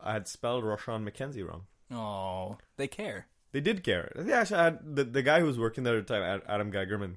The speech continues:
Speaker 1: great guy. He's now with Louisville City F C.
Speaker 2: Hmm.
Speaker 1: Um, I, I really, I, I will just take a quick aside to say I really do hope that the people who are the Atlanta Silverbacks front office find their way to other places. I've only had positive interactions with them.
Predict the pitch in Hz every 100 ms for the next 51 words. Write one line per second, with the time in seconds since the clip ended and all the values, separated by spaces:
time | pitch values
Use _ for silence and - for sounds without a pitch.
0 | - 113 120 131 107 101 113 104 107 95
1 | 101 104 101 - 98 92 - 104 92 -
2 | - 170 - _ 95 95 92 90 - _
3 | _ - 143 156 143 139 143 127 139 135
4 | 123 - - 120 147 160 151 156 - 117
5 | 120 135 123 - 113 98 - 110 101 104
6 | 110 104 95 104 107 113 113 - - -
7 | _ _ _ - - 131 131 117 113 113
8 | - 117 113 104 101 95 98 101 104 101
9 | 95 98 95 - - 95 90 90 98 92
10 | - - - _ _ _ - - 104 104
11 | 95 92 90 90 87 90 90 87 87 87
12 | 92 95 92 87 - _ - 98 90 90
13 | 85 87 90 92 82 82 - 80 - -
14 | - 76